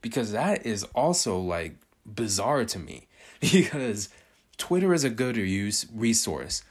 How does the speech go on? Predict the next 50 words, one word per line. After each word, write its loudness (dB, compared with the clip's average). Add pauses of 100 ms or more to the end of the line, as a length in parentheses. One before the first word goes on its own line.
(320)
Twitter 2
is 4
where 2
a -2
lot 2
of -6
people -6
get -4
news. -4
I -2
get -4 (340)
majority 0
of 2
my -2
news -2
from -4
Twitter. -4
I -4
don't -4
go -2
on -6
Reddit -4
or -6
things -6
like -6
that. -4 (400)
I -2
go -2
on -4
Twitter. -4 (320)
I -2
get -4
links -2
from -2
Twitter. -4
I -4
see -4
a -2
whole -2
bunch -6
of -12
trending -4
topics -4
from -12
Twitter. -8 (160)
That's -4
how -6
I -4
get -6
my -4